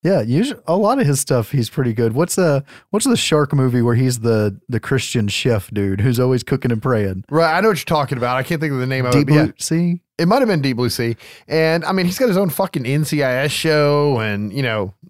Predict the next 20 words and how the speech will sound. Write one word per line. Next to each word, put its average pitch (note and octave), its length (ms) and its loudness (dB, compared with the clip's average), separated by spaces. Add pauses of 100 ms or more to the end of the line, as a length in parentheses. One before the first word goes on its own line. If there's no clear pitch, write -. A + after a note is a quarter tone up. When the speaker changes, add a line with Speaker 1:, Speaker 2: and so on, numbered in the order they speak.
(200)
Speaker 2:
there's, C#3 160 -4
what F#3 280 -4
movie A3+ 220 0
was G#3+ 140 0
it F3 60 -4
where E3+ 80 0
he's C#3 100 -2
fucking D#3 300 -8
Robin C3+ 300 -2
Williams', B2+ 360 -4
like, G2+ 220 -2 (640)
stepbrother, A#2 680 -2
foster A#2+ 400 -2
brother, F#2+ 280 -2
and G#2+ 140 -8
it's, G2 120 -10
like, C3+ 120 -6
the A2+ 80 -6
toy C#3+ 360 -2
store D3 580 -4